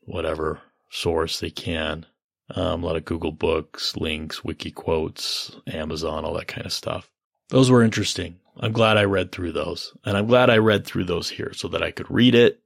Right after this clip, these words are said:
and then I could think out loud about it. And I hope it was beneficial to you.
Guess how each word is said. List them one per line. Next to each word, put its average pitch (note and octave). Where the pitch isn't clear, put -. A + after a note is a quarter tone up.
and D#2+
then D#2
I D2+
could -
think G#2
out F2
loud D#2
about -
it. -
And -
I G2+
hope A#2
it G#2+
was F2
beneficial F#2+
to -
you. -